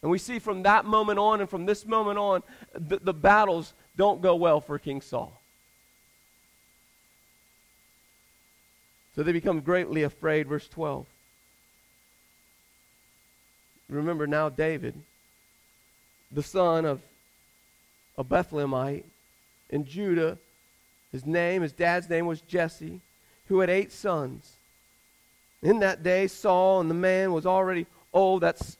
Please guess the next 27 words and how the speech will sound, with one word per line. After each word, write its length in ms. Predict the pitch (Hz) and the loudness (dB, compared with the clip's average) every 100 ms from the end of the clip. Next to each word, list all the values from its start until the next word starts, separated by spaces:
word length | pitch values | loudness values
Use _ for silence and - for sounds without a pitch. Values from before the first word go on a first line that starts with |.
| 147 | -6
Jesse 340 | 180 185 180 | -2 -2 -2
was 160 | 165 156 | -4 0
old 240 | 185 196 | 2 2
and 80 | 160 | 0
advanced 380 | 151 185 180 - | -4 -4 -4 -6
in 120 | 156 | -4
years. 440 | 170 170 147 135 _ _ - | -2 -2 -4 -12 _ _ -4
And 120 | 170 190 | 0 0
the 60 | |
three 280 | 190 233 226 | 0 -2 4
oldest 500 | 214 220 202 185 - | 4 6 4 0 -2
sons 460 | 226 208 208 196 185 | 0 2 2 0 -6
of 140 | 175 | -4
Jesse, 420 | 190 202 190 170 | 0 0 0 -4
remember 420 | 170 180 196 185 180 - - | -2 0 2 0 -2 -10 -6
we 120 | 190 | -4
talked 320 | - 214 202 | 2 0 2
about 360 | 185 175 180 165 | -2 0 0 2
those 340 | 180 185 180 | 2 2 -2
in 80 | 170 | -6
chapter 460 | 165 185 - 175 165 _ _ - | 0 0 0 -8 -10 _ _ -14
sixteen 760 | - 185 - - 214 190 180 | -6 -6 -6 -6 0 2 2
at 200 | 180 - | 0 2
the 320 | 170 165 156 - - | 2 4 2 -2 -8
anointing 560 | 170 190 208 208 202 165 | 2 6 4 2 -2 0
of 160 | 151 | 0
David. 540 | 165 190 190 135 123 | 0 2 0 -2 -6